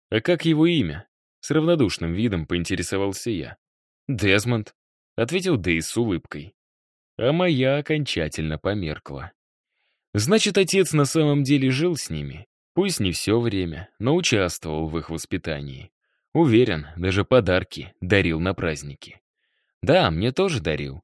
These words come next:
Только они всегда были похожи на подачки, которые выбирал его секретарь. "И старший брат у нас тоже есть". Эта фраза Ришаны произвела на меня эффект ведра холодной воды на голову.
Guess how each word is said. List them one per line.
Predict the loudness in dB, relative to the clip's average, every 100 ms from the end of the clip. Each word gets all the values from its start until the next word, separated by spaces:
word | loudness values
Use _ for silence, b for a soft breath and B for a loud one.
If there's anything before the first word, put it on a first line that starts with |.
| _ _ _
Только | 2 4 4
они | 4 4
всегда | 0 2 2
были | 4 2
похожи | 0 -2 0 -2 -2
на | 0
подачки, | 0 0 -2 -4 -8 -16 -20 _ -6
которые | -4 0 0
выбирал | 0 2 2 2 0 -6 _ -12
его | -6 -4 -4
секретарь. | -4 -4 -4 -4 -6 -8 -12 _ _ _ _ _ _ _ -2
"И | 0
старший | 4 4 4
брат | 4 4 4 2
у |
нас | -2 0
тоже | -2 -2
есть". | -2 -2 -4 -8 -20 _ _ _ _
Эта | -4 0 0
фраза | 2 2 2
Ришаны | 0 -2 -2 -2 -4
произвела | -4 -4 -4 -4 -2
на | 0
меня | 0 0 -2
эффект | -2 -4 -6 -20 _ -6
ведра | -2 2 2 2
холодной | 2 2 4 2
воды | 2 2 0
на | 0 -2
голову. | -4 -6 -8 -10 -14